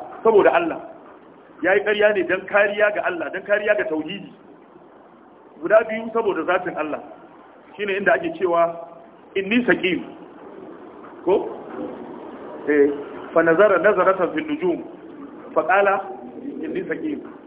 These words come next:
Annabi Ibrahim ya yi kallo, kallo ga tauraro. Sai ya ce,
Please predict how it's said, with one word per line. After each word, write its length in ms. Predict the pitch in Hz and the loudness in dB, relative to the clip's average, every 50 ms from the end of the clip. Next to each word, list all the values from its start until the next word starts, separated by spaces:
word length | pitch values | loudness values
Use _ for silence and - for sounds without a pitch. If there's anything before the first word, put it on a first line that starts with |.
| - - - - - | -20 -20 -20 -12 -8
Annabi 280 | 156 165 208 208 185 180 | -6 -4 -2 -2 -2 -2
Ibrahim 340 | 160 165 190 196 190 175 170 | 2 4 4 4 4 2 0
ya 100 | 175 180 | 0 0
yi 120 | 180 175 | 0 0
kallo, 340 | 175 196 202 185 185 185 185 | -2 -2 -2 0 0 0 0
kallo 260 | - 202 202 202 208 208 | 0 0 2 4 4 4
ga 100 | 180 165 | 4 2
tauraro. 560 | 165 160 147 147 160 170 170 160 143 - - - - - - - - - - - - - - - - - - | -2 -2 0 2 2 2 2 0 -2 -4 -10 -12 -16 -18 -18 -20 -20 -20 -20 -20 -20 -20 -20 -20 -18 -4 0
Sai 80 | 190 190 | 2 2
ya 80 | 180 175 | 2 4
ce, 280 | - 208 196 185 185 - | 6 6 6 8 6 4